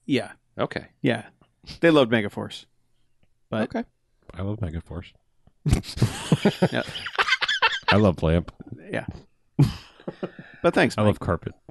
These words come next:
Speaker 2: Udo Kier.
Speaker 3: Are you just looking at Bamfcast movies and
Speaker 1: <laughs>
Speaker 3: saying
Speaker 1: What?
Speaker 3: that you love them?
Speaker 4: I love Megaforce.
Speaker 1: It's a good movie. Especially at the end, when Barry Bostwick does a barrel roll with
Speaker 4: Yeah.
Speaker 1: his, yeah,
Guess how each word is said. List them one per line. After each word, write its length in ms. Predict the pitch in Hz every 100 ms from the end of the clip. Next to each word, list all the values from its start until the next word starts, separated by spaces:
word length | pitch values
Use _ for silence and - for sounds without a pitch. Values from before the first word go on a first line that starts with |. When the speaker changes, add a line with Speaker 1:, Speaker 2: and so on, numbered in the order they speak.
| -
Speaker 2:
Udo 260 | 240 330 392
Kier. 480 | - 220 143 87
Speaker 3:
Are 60 | 135
you 140 | 139
just 180 | 143 139
looking 240 | 131 135 123
at 80 |
Bamfcast 380 | 117 120 139 127
movies 360 | 143 135 180 185
and 120 | 170
Speaker 1:
<laughs> 0 |
Speaker 3:
saying 240 | 117 139 143
Speaker 1:
What? 60 | 139
Speaker 3:
that 60 | -
you 60 | 120
love 240 | 123 160
them? 120 | 190 - - -
Speaker 4:
I 60 |
love 160 | 113 147
Megaforce. 540 | 202 196 - 92 190 - _ 185 - - _ _ - _ _
Speaker 1:
It's 180 | - -
a 60 |
good 200 | 185 220
movie. 300 | 339 302 - - _ _ _ _ _ - - - -
Especially 380 | - 151 - 175
at 60 | 165
the 120 | 202
end, 340 | 185 104 - - _ - -
when 140 | 110
Barry 180 | 110 110
Bostwick 400 | 113 113 - 117
does 180 | 120 117
a 60 |
barrel 280 | 123 139 120
roll 320 | 104 104 104
with 180 | 110 110
Speaker 4:
Yeah. 80 | 185
Speaker 1:
his, 280 | 160 - - - - _ _ _ _ _ -
yeah, 240 | 139 98